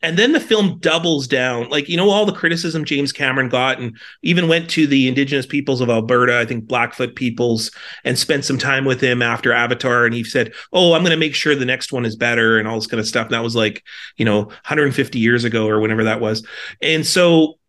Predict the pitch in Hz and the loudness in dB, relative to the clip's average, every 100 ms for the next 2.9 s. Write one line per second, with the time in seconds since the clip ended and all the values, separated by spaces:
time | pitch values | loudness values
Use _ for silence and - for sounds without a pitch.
0 | _ _ _ _ _ 131 151 165 170 247 | _ _ _ _ _ -18 -4 2 4 4
1 | - 214 147 131 240 254 240 160 135 165 | 2 -2 -2 -4 -2 2 2 0 0 0
2 | 190 147 139 160 156 156 147 156 147 | 0 0 0 0 2 0 -4 0 0